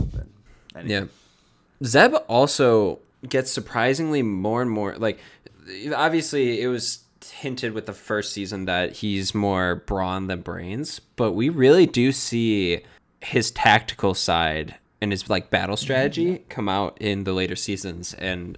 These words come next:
Speaker 2: I, it was, it was really refreshing to see that, you know, just because he's, like, this big, strong character doesn't mean that he's not smart.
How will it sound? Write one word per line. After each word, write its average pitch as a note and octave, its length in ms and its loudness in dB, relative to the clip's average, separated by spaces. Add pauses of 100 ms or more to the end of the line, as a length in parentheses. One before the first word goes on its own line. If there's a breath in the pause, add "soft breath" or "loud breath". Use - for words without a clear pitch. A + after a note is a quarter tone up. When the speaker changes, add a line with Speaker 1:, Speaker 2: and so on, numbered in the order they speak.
(100)
Speaker 2:
I, G#2 360 2 (360 loud breath)
it - 100 6
was, D3 180 8
it C3 120 6
was B2+ 120 6
really C#3 220 6
refreshing G#2+ 520 0
to F#2+ 100 -12
see A2 340 -4
that, E2+ 380 -8 (320 soft breath)
you G#2+ 100 -10
know, F2+ 200 -4 (480)
just A#2 220 -6
because A2 280 -6
he's, G2+ 160 -8
like, F#2+ 160 -6
this F#2 140 -8
big, - 380 -4
strong F#2 360 -4
character G2 320 -6
doesn't F#2+ 260 -8
mean F#2 140 -6
that F2+ 120 -6
he's F#2 220 -10
not F2+ 320 -8 (100)
smart. - 460 -10